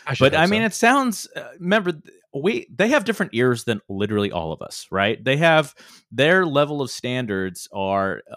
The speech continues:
Speaker 2: unmatched. And when I, when I would, when I re-listened to it, I was like, "Oh, it's fine." <laughs> You know, like, why do they apologize for it? But,
Speaker 1: True.
Speaker 2: um, I, I can kinda see, uh, in a way, there was a little bit of a drop off,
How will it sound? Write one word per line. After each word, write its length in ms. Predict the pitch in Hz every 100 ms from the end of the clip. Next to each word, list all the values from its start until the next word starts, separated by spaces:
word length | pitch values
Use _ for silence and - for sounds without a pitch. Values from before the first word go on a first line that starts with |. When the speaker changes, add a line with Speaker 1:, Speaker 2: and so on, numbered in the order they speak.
| -
Speaker 2:
unmatched. 720 | 123 117 98 80 62 - - - -
And 380 | 110 113 110 104
when 140 | 123
I, 160 | 160 175
when 160 | 143
I 100 | 165
would, 220 | 180 123 - _ 117
when 120 | 135
I 60 | 175
re-listened 440 | 135 98 - 107
to 120 | 104
it, 60 | 101
I 60 | 110
was 160 | 113
like, 180 | 101 104
"Oh, 180 | - -
it's 120 | -
fine." 420 | - - 349 - -
<laughs> 60 | 175
You 100 | 143
know, 140 | 139
like, 180 | 127 131
why 120 | 156
do 60 | 165
they 120 | 147
apologize 560 | - 151 135 104 101
for 240 | - 104 104
it? 80 | - _ - 156 -
But, 320 | 143 143 139 143
Speaker 1:
True. 80 | 139
Speaker 2:
um, 460 | 131 131 127 127 -
I, 560 | 139 160 170 170 160 -
I 100 | 220
can 160 | 262 330
kinda 300 | 294 285 233
see, 800 | - - - 190 151 151 147 151 _ _ _ _ _ _ _ _ -
uh, 120 | 127 -
in 180 | 294 349
a 80 | 330
way, 420 | 175 135 90 95
there 120 | 175 196
was 240 | 220 220
a 60 | 226
little 360 | 208 240 247
bit 120 | 233 220
of 120 | 208
a 60 | 190
drop 340 | 170 165 -
off, 380 | 156 156 -